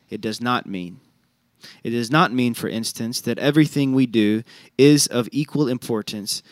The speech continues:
with everything else we do or may do. One act of a good man's life may differ widely from another in importance. Paul's sewing of tents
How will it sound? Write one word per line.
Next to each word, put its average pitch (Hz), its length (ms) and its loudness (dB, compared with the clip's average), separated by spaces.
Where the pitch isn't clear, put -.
with 123 160 0
everything 131 560 2
else 127 300 -2
we 110 100 -4
do 95 360 -6
or 127 180 2
may 123 240 2
do. 95 260 -6
One 160 200 4
act 135 320 -2
of 117 100 -4
a 120 40 -4
good 135 240 2
man's 123 340 0
life 110 400 -4
may 123 140 2
differ 131 340 2
widely 123 420 4
from 117 220 -6
another 120 540 0
in 113 100 -6
importance. 101 640 -8
Paul's 151 360 2
sewing 156 340 2
of 139 100 -2
tents - 520 -4